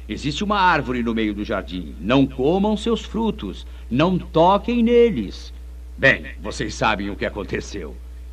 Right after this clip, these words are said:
Eles comeram os frutos.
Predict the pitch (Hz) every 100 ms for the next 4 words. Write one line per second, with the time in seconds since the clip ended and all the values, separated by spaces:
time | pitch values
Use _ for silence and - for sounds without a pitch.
0 | - 135 127 - - 147 117 123 135 123
1 | 107 98 92 - - 87 71 - - -
2 | -